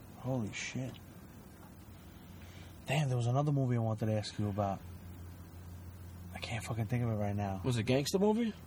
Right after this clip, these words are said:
Speaker 1: Yeah, I believe so. Oh, no, was it? No, yeah, yeah. Scarface, bro.
Speaker 2: Oh, my God. We talked about Pacino and we didn't talk about Scarface?
Speaker 1: Yeah,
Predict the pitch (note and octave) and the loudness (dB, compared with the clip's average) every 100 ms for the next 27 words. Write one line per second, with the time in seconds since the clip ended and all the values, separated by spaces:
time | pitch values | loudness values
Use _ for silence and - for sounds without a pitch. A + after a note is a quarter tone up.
0 | - - A2 A2 A2 G#2+ G2+ A2 A2 - | -16 -10 -4 2 2 2 2 0 0 0
1 | A#2+ A2+ B2+ C#3 C3+ B2+ C3 B2+ - D3+ | 0 2 2 4 4 4 2 -2 0 4
2 | C#3+ D3 D#3+ G3+ A2 C3+ F3+ B2 - - | 6 6 4 4 4 6 6 6 -6 -20
3 | - - - - - - - C3 F#3 C#3 | -20 -18 -18 -18 -14 -10 2 6 6 4
4 | A2 - A2 A2 D#3 - - - - - | 0 0 2 2 0 -4 -16 -18 -18 -18
5 | - - - - - - F3+ E3 C#3 C#3 | -18 -16 -16 -16 -2 6 6 6 4 6
6 | E3 F3 D#3+ F#3+ E3+ C#3+ C#3+ - F3+ F#3 | 8 8 6 4 6 4 4 4 6 6
7 | C#3+ C3+ D3 C#3+ C3+ D3 C#3 G#2+ - C#3+ | 6 6 4 2 4 4 4 4 4 4
8 | F#3 A#3+ G3 D#3+ E3+ C3+ | 6 4 6 8 8 6